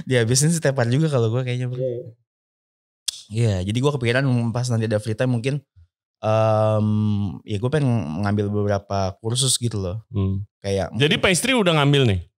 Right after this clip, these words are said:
Speaker 2: Lagi mau ngambil apa?
Speaker 1: M-, mungkin specifically bukan pastry yang kayak la-, tiga bulan itu enggak, gue cuman sekali course doang.
Speaker 2: Hmm.
Speaker 1: Dia kayak do like, eh, pastry yang, eh, glazing stuff gitu loh, and
Speaker 2: Hmm.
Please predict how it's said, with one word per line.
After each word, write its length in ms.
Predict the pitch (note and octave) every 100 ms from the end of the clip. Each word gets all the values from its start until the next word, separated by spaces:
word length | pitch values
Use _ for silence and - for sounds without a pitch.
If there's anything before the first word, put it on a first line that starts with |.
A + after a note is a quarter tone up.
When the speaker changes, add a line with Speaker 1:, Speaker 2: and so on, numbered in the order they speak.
| _
Speaker 2:
Lagi 240 | A#2+ C#3
mau 160 | D3 C#3
ngambil 260 | C3 B2+ D3
apa? 160 | E3 A#2+
Speaker 1:
M-, 140 | A#2
mungkin 400 | A2 E3+ F3+ A3+
specifically 560 | C4+ F3 E3 F3 D#3 A3
bukan 240 | G3 G3
pastry 400 | D3 D3 - C#3
yang 160 | C3 B2+ B2+ B2 B2 - -
kayak 340 | C3 B2+ A#2+
la-, 200 | A#2+ -
tiga 220 | - C3+
bulan 200 | A#2+ A#2+
itu 80 | D3
enggak, 160 | F3+ D3
gue 100 | F3
cuman 180 | F3 D#3
sekali 360 | D#3 - B2 B2
course 280 | B2 B2
doang. 240 | C#3+ C#3+ G#2
Speaker 2:
Hmm. 640 | G#2 F#2+ F#2+ F#2+ F#2+ F#2 -
Speaker 1:
Dia 160 | D#3+
kayak 440 | G3+ C#3+ B2 A#2 C#3
do 340 | A#2+ A#2 A#2+
like, 300 | A#2 A2+ A2+ -
eh, 260 | A2+ A2
pastry 400 | A2 A#2+ - D3+
yang, 300 | C#3 A#2+ A2+
eh, 520 | - A2 G#2+ A2 A2 G#2+
glazing 500 | B2 B2+ B2+ C#3 C3
stuff 340 | B2+ C3 C3+ C#3
gitu 180 | C3+
loh, 80 | C3+
and 220 | B2+ B2+ B2+
Speaker 2:
Hmm. 300 | G2+ F#2+